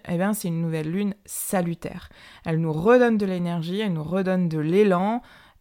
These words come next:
et de l'espoir. C'est un peu comme si on voyait enfin la, la lumière au bout du tunnel, le Scorpion. Alors on peut avoir le sentiment d'avoir touché le fond, hein, ces dernières semaines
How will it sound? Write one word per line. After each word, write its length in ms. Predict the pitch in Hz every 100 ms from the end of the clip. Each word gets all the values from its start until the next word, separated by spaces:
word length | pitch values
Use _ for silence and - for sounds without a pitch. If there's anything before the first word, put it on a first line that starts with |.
| -
et 120 | 208
de 100 | 190
l'espoir. 920 | 185 160 - - 185 208 240 208 165
C'est 120 | 190
un 80 | 165
peu 160 | 185 226
comme 180 | 190 165
si 300 | - 226 226
on 140 | 175
voyait 400 | 165 185 202 185 -
enfin 600 | 240 247 - 233 240 247
la, 280 | 185 165 73
la 160 | 180
lumière 520 | 180 180 185 202 226
au 60 | 190
bout 160 | 165 185
du 160 | 170
tunnel, 420 | - 190 185 214
le 100 | 196
Scorpion. 460 | 170 - - - - _ - _ _ _ _ _ _ - - - - -
Alors 200 | - 185
on 60 | 196
peut 160 | 196 330
avoir 240 | 240 190
le 100 | 180
sentiment 540 | - 185 - 190 190
d'avoir 360 | 185 160 156 -
touché 300 | - 175 165
le 60 | 156
fond, 340 | - 339 233
hein, 100 | 160
ces 200 | - 180
dernières 400 | 175 165 165 170
semaines 600 | - 170 180 240 247